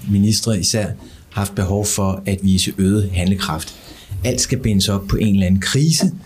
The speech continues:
og så skal man være handlekraftig. Og det finder folketingspolitikerne sig i. Det er decideret chokerende at opleve, hvor, øh, let, øh,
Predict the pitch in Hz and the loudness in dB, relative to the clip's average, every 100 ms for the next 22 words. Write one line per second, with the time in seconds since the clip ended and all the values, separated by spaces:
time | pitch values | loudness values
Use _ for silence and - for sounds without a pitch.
0 | - - - 107 110 - 107 101 101 95 | -20 -12 -4 -2 -2 0 2 2 2 0
1 | 92 90 92 - 90 95 92 85 80 - | 0 -2 -4 -4 0 0 0 -4 -4 -4
2 | 85 - - - - - - - 113 143 | -6 -8 -20 -20 -20 -20 -20 -6 -2 0
3 | 143 156 120 - 113 117 131 113 - 107 | 0 2 2 2 0 0 0 0 0 2
4 | 98 95 92 - 160 156 - - - _ | 2 2 0 -2 0 0 -2 -14 -20 _
5 | _ 110 104 - 101 95 101 95 95 120 | _ -2 0 0 -2 0 0 0 2 2
6 | 120 - - 139 131 123 95 101 104 110 | 2 -2 -2 0 2 2 2 0 0 2
7 | 101 95 - - - - 98 101 95 90 | 2 0 -4 -18 -20 -8 -2 0 0 0
8 | 92 85 90 110 131 - - - - - | 0 2 2 2 0 -4 -8 -20 -20 -8
9 | 113 92 | -2 0